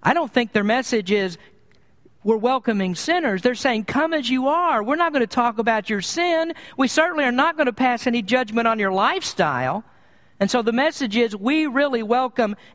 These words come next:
anybody, because nobody is gonna be uncomfortable with anything that we have to say.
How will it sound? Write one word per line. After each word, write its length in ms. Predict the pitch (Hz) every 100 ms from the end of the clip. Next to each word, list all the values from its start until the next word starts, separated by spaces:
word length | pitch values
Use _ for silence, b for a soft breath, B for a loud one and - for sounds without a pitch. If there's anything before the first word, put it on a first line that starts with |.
| -
anybody, 680 | 330 349 196 160 131 147 - - -
because 300 | 220 226 202
nobody 680 | 214 277 370 190 147 147 208
is 120 | 190
gonna 200 | 220 214
be 180 | 202 -
uncomfortable 800 | 269 294 - 247 208 208 202 202
with 160 | 202
anything 440 | 330 339 247 185 170
that 100 | 180
we 160 | 311
have 240 | 208 139 135
to 100 | 131
say. 480 | - 131 - -